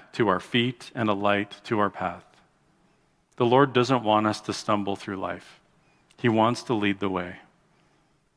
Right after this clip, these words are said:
And his scripture, his word, is that for each and every one of us.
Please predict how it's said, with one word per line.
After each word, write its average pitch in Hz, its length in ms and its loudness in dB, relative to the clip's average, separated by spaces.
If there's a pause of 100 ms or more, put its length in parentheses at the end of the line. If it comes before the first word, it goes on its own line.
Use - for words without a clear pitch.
(380)
And 113 100 -2
his 101 100 -2
scripture, 98 600 -4 (260)
his 104 180 -8
word, 98 460 0 (440)
is 98 140 -8
that 95 200 0
for 98 180 -8
each 92 180 -10
and 101 100 -6
every 95 160 -8
one 92 180 -8
of 90 100 -16
us. - 300 -20